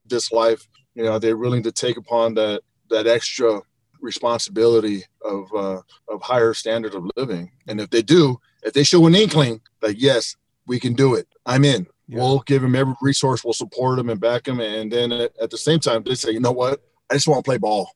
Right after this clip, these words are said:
Speaker 2: Yeah.
Speaker 1: <laughs> That's all I wanna do.
Speaker 2: Yeah.
Speaker 1: So I just wanna play ball.
Speaker 2: Yeah.
Speaker 1: I respect that decision too, you know, and, uh, yeah, that's how it is.
Speaker 2: That, that's fun to hear that play out, because that seems like the gospel kind of, right? Like, we just are, you know, give a,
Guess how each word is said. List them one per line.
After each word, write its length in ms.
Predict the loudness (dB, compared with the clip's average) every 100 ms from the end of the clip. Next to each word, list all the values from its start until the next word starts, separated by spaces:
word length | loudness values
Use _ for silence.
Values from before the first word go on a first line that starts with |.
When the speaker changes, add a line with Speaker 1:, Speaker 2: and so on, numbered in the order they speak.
| _
Speaker 2:
Yeah. 140 | -10 -10 _ _
Speaker 1:
<laughs> 220 | _ -12
That's 160 | -8 0
all 140 | 0 2
I 80 | 0
wanna 260 | 0 0
do. 300 | -2 -6 -6 -12
Speaker 2:
Yeah. 140 | -10
Speaker 1:
So 100 | -2
I 40 | 0
just 100 | 0
wanna 140 | -2 0
play 160 | -2
ball. 380 | -2 -4 -2 -2
Speaker 2:
Yeah. 140 | -6 -20 _ -8
Speaker 1:
I 100 | -4
respect 420 | -2 -2 -4 -2
that 160 | -4 -4
decision 380 | -6 -8 -6 -8
too, 300 | -6 -8 -10 _ _
you 120 | -8
know, 300 | -6 -6 -6 -8
and, 300 | -12 -12 -12 -14 _ _ _ -6
uh, 180 | -6 -6 -2
yeah, 180 | -2 -2 _
that's 200 | -14 -8
how 180 | -4 -2
it 80 | -2
is. 200 | -6 -8 -6
Speaker 2:
That, 160 | -4
that's 180 | -2 -2
fun 160 | 0 2
to 80 | 2
hear 160 | 2
that 160 | 0 0
play 240 | -2 0
out, 200 | 0 -2
because 260 | -6 -6 -4
that 200 | -4 -6
seems 280 | -4 -4 -2
like 160 | -4 -4
the 100 | -4
gospel 480 | -2 -2 -4 -10 -8
kind 260 | -8 -8
of, 140 | -8 -6
right? 240 | -4 -6 -4
Like, 220 | -6 -2
we 120 | -4
just 380 | -2 -4 -6 -20 _ -6
are, 380 | -2 0 -2 -4
you 120 | -4
know, 120 | -4 0
give 220 | 0
a, 120 | 2